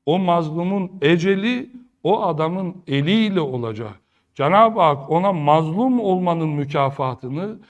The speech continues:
katile ebedi cehennemi verecek. Ama bütün bunlar Allah'ın müsaadesiyle olur.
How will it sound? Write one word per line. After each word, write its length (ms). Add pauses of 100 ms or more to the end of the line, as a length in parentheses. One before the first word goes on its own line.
(280)
katile 680
ebedi 600
cehennemi 680
verecek. 480 (440)
Ama 340
bütün 480
bunlar 460 (480)
Allah'ın 520
müsaadesiyle 880
olur. 380